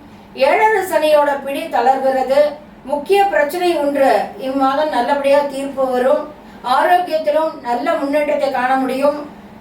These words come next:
குடும்பத்துல மகிழ்ச்சியான சூழ்நிலைகள் நிலவும். மனதை அரித்து வந்த கடன்களை அடைத்து நிம்மதி பெற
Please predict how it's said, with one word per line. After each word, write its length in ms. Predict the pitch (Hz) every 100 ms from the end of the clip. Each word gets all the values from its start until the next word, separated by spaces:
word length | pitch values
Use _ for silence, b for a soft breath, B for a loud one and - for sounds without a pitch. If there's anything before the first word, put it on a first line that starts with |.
| 294
குடும்பத்துல 520 | 330 370 403 311 311 320 -
மகிழ்ச்சியான 640 | 240 254 311 - 311 311 311
சூழ்நிலைகள் 600 | 302 294 277 269 262 254
நிலவும். 540 | 240 262 262 277 277 - B B 233
மனதை 440 | 269 320 381 370
அரித்து 360 | 320 294 - 330
வந்த 240 | 302 285
கடன்களை 560 | 269 254 285 294 285 269
அடைத்து 640 | 247 262 262 302 285 269 247
நிம்மதி 340 | 269 302 320
பெற 400 | 277 262 262 277